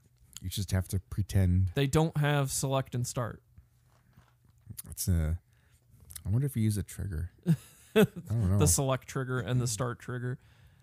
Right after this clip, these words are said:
Speaker 2: Um, but anyway, I, I was like, is this possibly a subtle nod that they're buying Konami?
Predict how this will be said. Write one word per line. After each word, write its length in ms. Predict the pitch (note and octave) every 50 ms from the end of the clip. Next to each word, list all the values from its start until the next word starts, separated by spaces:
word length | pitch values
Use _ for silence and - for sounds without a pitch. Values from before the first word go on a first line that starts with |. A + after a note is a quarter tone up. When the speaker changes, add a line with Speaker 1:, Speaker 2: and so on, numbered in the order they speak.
| - _ -
Speaker 2:
Um, 260 | C#3 C#3 C#3 C3+ C3+
but 180 | C3 C#3+ D3 -
anyway, 640 | F#3 A#3 A#3+ E3+ C#3 B2+ B2+ B2+ B2+ B2+ B2 A2+
I, 100 | F#2+ B2+ C#3
I 200 | C3+ - C3+ D3
was 160 | C#3+ C#3 D3
like, 160 | D3+ C#3+ B2+
is 260 | C3+ - D#3 C#3+ C3 C3
this 180 | D#3 D3+ -
possibly 800 | - - - - B2+ B2+ C3+ C#3 - D3 C#3+ C3+ C#3+ C#3+ C#3+ C3+
a 280 | B2 A2+ G#2 B2 A#2 A#2
subtle 400 | - - - C#3+ C#3+ C3+ C3 B2+
nod 340 | B2+ B2+ C3 C3 C3+ C3 B2+
that 120 | B2+ B2
they're 140 | - B2+ B2
buying 380 | A#2 B2 A#2+ B2 B2 B2+ C3 B2+
Konami? 500 | - B2+ B2 A#2+ B2 B2+ C#3 C#3 C#3